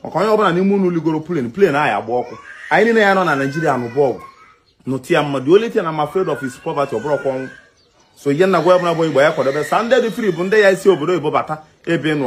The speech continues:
ọgụ a. Ụmụnna anyị ndị nọ n'ọhịa, ọ bụrụ na ikpe ebi ọfụma taa, tụba n'anya m, ana m ajọ unu very soon. And it's not going to be easy. I'm telling you. Amara m agba egbe, ndị na-agba egbe na-agba egbe, mana aka ka m meji na-anwụde, ndị meji na-anwụde, na-enye unu ọbụ unu mụ egbu,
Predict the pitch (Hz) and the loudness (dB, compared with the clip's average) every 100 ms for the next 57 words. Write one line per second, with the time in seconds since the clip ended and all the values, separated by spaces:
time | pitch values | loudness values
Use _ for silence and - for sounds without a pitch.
0 | 113 117 117 - - - 180 180 175 165 | -4 -4 -8 -10 -20 -12 -6 0 0 0
1 | 156 147 139 143 - 196 226 202 196 196 | -2 -2 -4 -6 0 0 2 -2 2 4
2 | 185 151 131 147 160 156 156 117 - _ | 4 2 -2 0 -4 0 -2 -2 -8 _
3 | _ - 135 156 135 135 123 123 - 147 | _ -12 -2 0 0 -2 -4 -10 -8 -6
4 | 139 127 139 127 123 104 113 113 101 - | -2 -2 -2 -2 -4 -6 -12 -12 -16 -10
5 | 135 131 151 165 147 143 101 104 117 95 | -6 -6 -6 -6 -6 -8 -12 -12 -14 -16
6 | 85 _ _ _ 120 113 160 156 160 127 | -20 _ _ _ -12 -8 -4 -2 -4 -8
7 | - _ - 190 220 202 156 175 151 175 | -12 _ -2 2 2 2 2 2 0 0
8 | 180 165 165 139 139 123 131 120 131 160 | 0 2 2 2 0 0 -2 -2 -4 -4
9 | 147 151 139 143 113 127 127 110 123 123 | -2 -4 -6 -6 -6 -6 -8 -6 -8 -6
10 | 123 101 117 107 110 160 151 151 156 135 | -8 -8 -10 -8 -6 -4 -2 -2 -2 -2
11 | 143 151 151 151 135 113 | -4 -4 -4 0 0 0